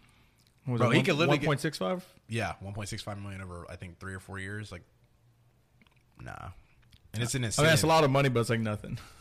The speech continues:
Speaker 2: Not, not in terms of how much he got. It's just like, bro, like, when you getting fifty-eight point whatever he got or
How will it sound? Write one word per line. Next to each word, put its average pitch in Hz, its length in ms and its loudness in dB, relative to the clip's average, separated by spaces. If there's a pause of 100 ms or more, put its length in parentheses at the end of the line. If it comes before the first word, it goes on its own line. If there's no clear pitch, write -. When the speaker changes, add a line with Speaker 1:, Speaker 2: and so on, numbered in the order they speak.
(600)
Speaker 2:
Not, 139 240 2 (160)
not 156 220 2
in 135 80 -6
terms 156 260 -2
of 127 80 -4
how 139 100 -4
much 139 200 -4
he 139 80 -8
got. 120 400 0
It's 123 160 -10
just 123 140 -10
like, 110 180 -6
bro, 113 240 -4
like, 95 140 -12
when 117 80 -8
you 143 80 -6
getting 127 180 -6
fifty-eight 127 640 -8
point 117 260 -8
whatever 120 320 -6
he 127 80 -6
got 123 320 -4
or 92 240 -8